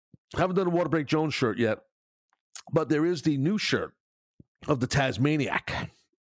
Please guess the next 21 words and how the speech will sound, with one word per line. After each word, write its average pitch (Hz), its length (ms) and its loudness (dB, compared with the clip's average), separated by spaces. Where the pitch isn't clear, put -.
which 139 160 2
I 110 80 0
highly 139 580 0
suggest. 101 480 0
It's 76 120 -4
personal 135 500 0
design 131 380 0
by 151 160 0
me. 139 280 -2
You 110 100 -2
go 117 120 2
to 104 60 -2
pro 127 200 0
wrestling 127 280 -2
tees 123 240 0
dot 117 240 0
com 123 240 0
slash - 340 0
T 120 220 0
A 107 80 2
Z. 92 360 0